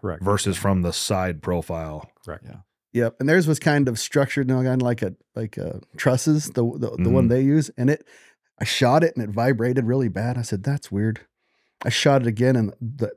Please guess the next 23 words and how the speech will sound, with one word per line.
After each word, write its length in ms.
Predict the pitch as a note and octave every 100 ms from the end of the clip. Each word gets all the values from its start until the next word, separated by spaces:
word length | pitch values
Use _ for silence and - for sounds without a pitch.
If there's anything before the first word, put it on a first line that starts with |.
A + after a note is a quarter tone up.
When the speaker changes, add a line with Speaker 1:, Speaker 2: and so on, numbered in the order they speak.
| _
Speaker 4:
basically 260 | A#2 A#2 G2+
broke 340 | A2+ A2+ A2+
off 180 | A2 A2+
the 120 | G2
action 340 | G2+ - G2+
screws. 400 | - F#2+ E2+ - - _ _ _ _ _ _ - _ _ -
And 200 | A2+ G#2+
I 100 | G#2
was 80 | G#2
Speaker 2:
Ugh. 20 | G2
Speaker 4:
like, 320 | - - -
"Whoo, 580 | D4+ E4 D#4+ C#4+ G#3+ D3+ -
Speaker 2:
Yeah. 260 | E2 E2 - - -
Speaker 4:
<laughs> 180 | D3+
not 400 | D#3 F#3 A#3+ G#3
good." 360 | C#3+ G3 C4+ E3+
I 40 |
Speaker 1:
Not 80 | C#3
Speaker 4:
coulda 160 | D#3+ D3
Speaker 1:
good. 100 | A2
Speaker 4:
ate 140 | E3
a 60 | C#3
bolt. 460 | G#2 E3 F#3 -